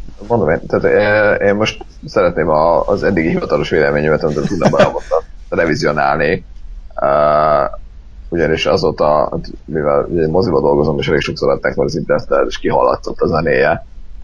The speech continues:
és, ö, és rájöttem, hogy, hogy, ö, bár elsőre fura volt,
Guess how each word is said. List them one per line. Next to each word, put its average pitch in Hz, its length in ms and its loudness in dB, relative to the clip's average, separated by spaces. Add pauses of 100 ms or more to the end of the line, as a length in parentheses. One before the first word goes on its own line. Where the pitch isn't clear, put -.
(140)
és, 73 480 0
ö, 69 400 2
és - 240 -4
rájöttem, 73 440 2
hogy, 76 380 0
hogy, 78 380 0
ö, 71 240 2
bár 76 180 2
elsőre 82 420 2
fura 69 240 -2
volt, 69 500 2